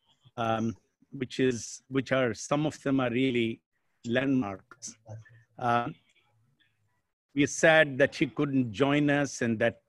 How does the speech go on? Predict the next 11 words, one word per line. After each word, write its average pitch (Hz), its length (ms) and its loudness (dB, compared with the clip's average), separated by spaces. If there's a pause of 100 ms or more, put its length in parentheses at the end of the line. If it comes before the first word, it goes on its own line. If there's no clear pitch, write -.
(800)
he's 131 240 2
had 127 220 2
a 123 140 2
stroke, - 800 -4
and 117 380 -6 (160)
we 123 140 -4
only 139 220 0
hope 123 220 -2 (100)
that 131 120 -2
he 127 80 2
recovers 127 760 -2